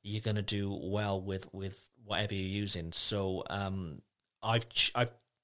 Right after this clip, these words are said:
decided to stick with fifty-two one hundred just simply because I've got my heat treating, you know, sort of dialed in and it works. So I think, well,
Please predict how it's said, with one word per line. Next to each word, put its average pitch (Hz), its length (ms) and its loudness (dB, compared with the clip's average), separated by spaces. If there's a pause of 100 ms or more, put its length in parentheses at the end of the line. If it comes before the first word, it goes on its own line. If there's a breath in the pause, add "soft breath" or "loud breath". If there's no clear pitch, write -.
decided 120 360 6
to 104 80 4
stick - 400 4
with 95 100 -2
fifty-two 92 420 -2
one 87 140 -2
hundred 87 340 -8
just - 280 2
simply 127 240 4
because 101 300 -2
I've 98 120 0
got 82 160 -2
my 95 160 0
heat 101 220 -8
treating, 92 500 -2
you 95 80 -4
know, 85 120 -2
sort - 180 -2
of 101 60 -6
dialed 95 340 0
in 87 160 -2
and 80 100 -4
it 85 100 -6
works. 90 440 0
So 87 100 0
I 87 80 -8
think, 85 260 -10
well, 78 240 -10